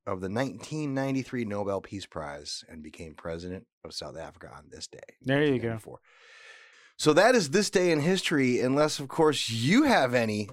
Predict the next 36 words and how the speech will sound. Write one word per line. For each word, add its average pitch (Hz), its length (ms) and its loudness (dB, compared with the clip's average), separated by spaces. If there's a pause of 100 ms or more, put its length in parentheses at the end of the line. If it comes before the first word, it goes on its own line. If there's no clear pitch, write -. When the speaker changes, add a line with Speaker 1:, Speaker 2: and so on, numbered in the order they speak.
(140)
Speaker 2:
Yeah, 175 140 2
Speaker 1:
this 196 100 4
Speaker 2:
you 147 60 2
Speaker 1:
days 117 100 4
Speaker 2:
missed 95 160 2
Speaker 1:
in 98 140 0
Speaker 2:
some, - 80 0
yeah, 170 100 6
you 147 160 2
Speaker 1:
history. 151 60 2
Speaker 2:
missed, 151 280 0
you 147 120 0
missed 156 280 -2
probably 170 420 2
the 131 100 0
mo-, 131 360 -2
the 135 60 -6
most 131 260 -2
important 135 440 0
day 120 160 -2
in 113 80 -8
history, 117 340 -10
right? 120 180 -8
May 120 200 -8
tenth, 127 340 -6 (320)
um, 123 260 -10
seventeen 120 460 -6
seventy-five. 120 960 -2 (920)
Um, 113 460 -12 (840)
the, 113 580 -6 (140)
the 110 500 -12 (640)
rebel 160 480 4
forces, 131 720 -2
the 120 120 -6
American 143 540 0
forces, 127 720 -2